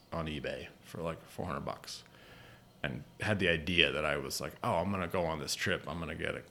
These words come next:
get a camera and see what happens." And then that was just, that was it. That was, like, the obsession was on, both with, you know, the wildlife research and with photography.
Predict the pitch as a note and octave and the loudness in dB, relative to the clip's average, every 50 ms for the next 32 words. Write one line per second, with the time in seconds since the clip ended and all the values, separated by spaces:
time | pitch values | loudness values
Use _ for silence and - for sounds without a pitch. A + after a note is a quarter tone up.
0 | - - - F#2 - - - - - D#2 D#2 D#2+ D#2+ D#2 D2+ D2 D#2 D#2 - - | -14 -6 -2 -2 -2 -2 -2 -4 -4 -4 -4 -2 -4 -4 -4 -4 -4 -4 -4 -4
1 | E2+ - - E2+ E2 E2 E2 - E2 E2 D#2+ - - - F2 F2+ E2+ F2 E2+ E2 | -4 -4 -6 -6 -6 -6 -6 -6 -6 -8 -6 -6 -4 -2 0 2 2 4 4 4
2 | C2+ C#2 D2 C#2+ - - - - - - - - - - - - - - - - | 4 4 2 0 0 0 -2 -4 -6 -4 -4 -4 -6 -10 -20 -20 -20 -14 -4 0
3 | F2 D#2+ D2 C#2 C#2+ D#2 D2+ C#2 - - - - - D2 C2 A1+ B1 - - D2 | 0 0 0 0 -2 -2 -2 -2 -4 -8 -14 -12 -10 -8 -8 -6 -4 -4 -4 -4
4 | D2+ - - D#2+ D2 - - - C#2 C#2 - - E2+ D#2+ D#2 D#2 D2 D2 - - | -6 -6 -6 -6 -4 -2 -2 0 0 0 0 -2 -4 -4 -6 -8 -8 -8 -6 -4
5 | D#2+ D#2 D2+ C#2+ C#2+ D2 D2+ D2+ D#2 - - - - - - - - - - - | -2 0 0 0 0 -2 -2 -4 -6 -10 -14 -20 -20 -20 -18 -18 -20 -18 -12 -4
6 | - F#2 E2+ D#2+ D2+ - - - - E2+ E2+ F#2+ - - - - - - - - | 2 2 4 4 4 0 -2 -4 0 0 0 0 -2 -6 -14 -18 -20 -20 -20 -20
7 | - - - - - A#1+ A1+ B1+ C#2 B1+ A#1 B1 B1+ A#1+ E2+ F2 F2 D#2+ D#2+ F#2 | -20 -16 -12 -10 -8 -6 -6 -6 -6 -6 -6 -4 -2 0 2 2 4 4 4 8
8 | A#2+ B2+ B2 - A#2 G#2+ G#2 - - - - - - - E2+ D#2 D#2+ E2+ F2 - | 8 8 10 10 8 8 8 6 2 0 -2 -4 -4 -4 -2 -2 -2 -4 -6 -8
9 | - - - - F2 - E2 E2+ - - G#2 G2 | -10 -10 -6 -6 -4 -4 -4 -6 -6 -10 -10 -12